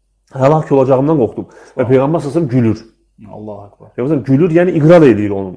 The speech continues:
Speaker 1: Onun, onun bu
Speaker 2: Təsdiq.
Speaker 1: ayəni, bəli, belə başa düşməsini Peyğəmbər s.ə.v ona təsdiqləyir. Hı. Və bu ona, ona, ona dəlalət edir ki, insan əgər bir şey onun həlakına və ölümünə səbəb olacaqsa, o şeydən çəkinməlidir.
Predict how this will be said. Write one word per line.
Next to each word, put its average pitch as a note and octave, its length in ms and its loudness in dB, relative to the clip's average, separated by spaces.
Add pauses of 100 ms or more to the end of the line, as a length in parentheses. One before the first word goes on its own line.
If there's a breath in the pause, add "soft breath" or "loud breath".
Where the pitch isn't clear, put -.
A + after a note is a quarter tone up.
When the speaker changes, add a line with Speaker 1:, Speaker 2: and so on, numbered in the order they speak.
Speaker 1:
Onun, F#2+ 240 -12
onun D3 400 0
bu F3 80 6
Speaker 2:
Təsdiq. D#3+ 120 6
Speaker 1:
ayəni, C#3 320 4
bəli, B2+ 280 2 (300 loud breath)
belə F3 200 6
başa D#3 200 0
düşməsini B2+ 600 -4 (720 soft breath)
Peyğəmbər C3 280 0
s.ə.v C3+ 260 -6
ona B2+ 300 0 (180)
təsdiqləyir. B2 600 -6 (360 soft breath)
Hı. - 120 -20
Və C3+ 120 0
bu G#3 80 4
ona, F#3+ 180 4
ona, E3 220 2
ona D#3+ 200 2
dəlalət D3 360 2
edir C#3 120 -2
ki, F3+ 100 -6
insan D#3+ 440 -2
əgər C#3 340 -2
bir F#3+ 100 0
şey F3 300 -4 (420 soft breath)
onun C3+ 260 0
həlakına B2+ 640 -2
və A#2 160 -4
ölümünə B2 320 -2
səbəb A#2+ 320 -2
olacaqsa, C3 680 -2 (180 loud breath)
o - 80 -4
şeydən A2+ 460 -8 (580)
çəkinməlidir. G2 680 -6